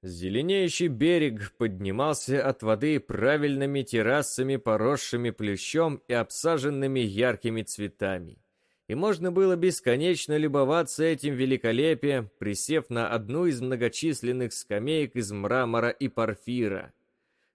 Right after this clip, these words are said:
Во многих местах стояли маленькие храмы и алтари, у которых можно было отдохнуть и воздать почести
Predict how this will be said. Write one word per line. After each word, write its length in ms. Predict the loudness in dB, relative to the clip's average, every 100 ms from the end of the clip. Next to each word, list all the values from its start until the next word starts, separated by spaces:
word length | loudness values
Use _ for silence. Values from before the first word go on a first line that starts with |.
| _
Во 200 | -4 -2
многих 480 | 0 0 0 -4 -2
местах 540 | -2 -2 0 0 0
стояли 440 | -2 0 2 2
маленькие 600 | 0 0 0 -2 -4 -6
храмы 500 | -4 -2 0 0 0
и 180 | -2 0
алтари, 760 | 2 2 0 -2 0 0 -2 -4
у 100 | -12
которых 500 | -6 -2 -2 -2 -4
можно 420 | -4 -2 -2 -2
было 300 | -2 0 0
отдохнуть 760 | -2 -6 -4 -4 -4 -4 -4 -4
и 120 | -2 0
воздать 540 | 0 0 -2 -2 _
почести 800 | -2 0 -2 -4 -6 -4 -2 -4